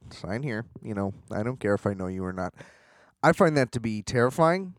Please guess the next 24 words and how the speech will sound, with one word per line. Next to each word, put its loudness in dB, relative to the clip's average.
and 0
a -2
bad 6
move, 4
probably. 2
Just 4
saying. 0
But 6
I 6
just 4
feel 8
like, 8
uh, 8
when 0
your 4
f-, -8
your 6
first 4
move 4
seems -2
so 6
crazy. 4
It's -6
like, 2